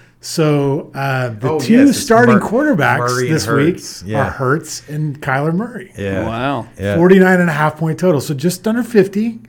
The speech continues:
Speaker 1: Um, interesting, interesting game in my
Speaker 2: I, I,
Speaker 1: opinion.
Speaker 2: I, that game, again, if, if the N F L's rigged, that game is gonna blow up in points.
Speaker 1: I mean,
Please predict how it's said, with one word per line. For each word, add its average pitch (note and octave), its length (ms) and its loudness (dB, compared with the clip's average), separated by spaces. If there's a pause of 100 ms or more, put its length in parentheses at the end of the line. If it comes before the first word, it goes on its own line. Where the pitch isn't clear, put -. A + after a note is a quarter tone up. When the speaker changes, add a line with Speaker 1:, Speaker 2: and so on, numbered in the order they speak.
(100)
Speaker 1:
Um, A#2+ 600 -4 (640)
interesting, F#3+ 640 2
interesting C#3 540 -4
game A2+ 240 -4
in G#2 80 -8
my A2 160 0
Speaker 2:
I, - 0 -
I, G#2+ 140 0
Speaker 1:
opinion. G2+ 280 -8 (100)
Speaker 2:
I, G#2 240 -8
that G2+ 260 -6
game, A2 380 -8
again, F#2 360 -10
if, E2+ 140 -14 (160)
if F#2+ 180 -14
the F#2+ 100 -8
N F#2 60 -8
F G#2 160 -8
L's G2 200 -4
rigged, E2+ 400 -6
that F2 160 -8
game E2 200 -12
is D2+ 120 -16
gonna D2+ 160 -12
blow C#2 220 -12
up C2+ 140 -16
in C2 60 -18
points. - 420 -20 (880)
Speaker 1:
I C#3+ 100 -4
mean, B2+ 580 0